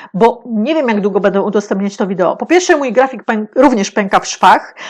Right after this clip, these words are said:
a ja mam już coraz mniej czasu, by prowadzić takie rozmowy. Moi podopieczni potwierdzają, że byłam ich ostatnią deską ratunku i bez tych strategii zmiana sylwetki byłaby dla nich wręcz niemożliwa i że sami nie daliby rady tego zrobić.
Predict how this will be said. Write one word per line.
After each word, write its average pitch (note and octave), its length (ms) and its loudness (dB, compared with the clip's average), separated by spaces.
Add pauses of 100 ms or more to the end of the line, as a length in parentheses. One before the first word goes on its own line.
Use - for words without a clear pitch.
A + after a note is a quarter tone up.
a A#3 80 2
ja C4+ 180 4
mam D#4+ 180 2
już C4 200 -6
coraz G4 480 4
mniej D#4+ 160 -6
czasu, - 280 0
by A#3 100 -4
prowadzić C4 440 2
takie F#3 220 -2
rozmowy. E3+ 540 -6 (1080)
Moi D4 220 4
podopieczni D4+ 520 0
potwierdzają, C#4 640 4
że C4 100 2
byłam B3 280 0
ich A#3+ 100 -4
ostatnią D4+ 600 0
deską B3 400 0
ratunku A3 460 0
i G#3+ 120 -4
bez C4+ 200 -2
tych F4+ 160 -4
strategii F#3+ 720 -2
zmiana A3+ 400 -2
sylwetki A3 480 -6
byłaby F#3+ 360 0
dla F#3+ 200 0
nich F#3+ 280 -10
wręcz F#3+ 360 -4
niemożliwa G3+ 840 -2 (280)
i B3 140 0
że B3+ 180 0
sami D#4 400 -2
nie D4 140 -4
daliby B3+ 400 2
rady B3+ 240 4
tego F3 200 -2
zrobić. - 480 -10